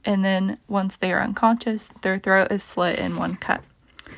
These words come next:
The controversy here is that the animals feel the pain. The purpose of the stunning is to ensure the animals do not feel pain, and that's done with the stunning process. And once they are hung upside down after their throat is cut,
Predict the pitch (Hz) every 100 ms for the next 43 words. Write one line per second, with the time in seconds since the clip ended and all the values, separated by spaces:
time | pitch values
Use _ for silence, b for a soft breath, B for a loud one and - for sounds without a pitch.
0 | B B B B 214 - 311 370 277 226
1 | 226 208 208 190 180 - 196 - 180 -
2 | 190 202 190 190 - - 180 170 - -
3 | 202 - 220 220 _ _ _ _ _ _
4 | - - - 247 220 - 302 311 254 240
5 | 202 196 196 - 202 190 185 196 - 196
6 | 190 196 180 190 196 185 180 180 214 214
7 | 196 196 190 180 - 175 175 185 B B
8 | B B - 190 175 175 - - 185 180
9 | - 180 170 - - - 214 220 214 -
10 | 202 202 202 214 208 - - B B B
11 | B B B - 214 202 196 185 - -
12 | 202 208 - 190 185 190 185 - 185 -
13 | - 190 214 214 220 226 208 196 196 190
14 | 185 190 226 233 214 - 190 180 196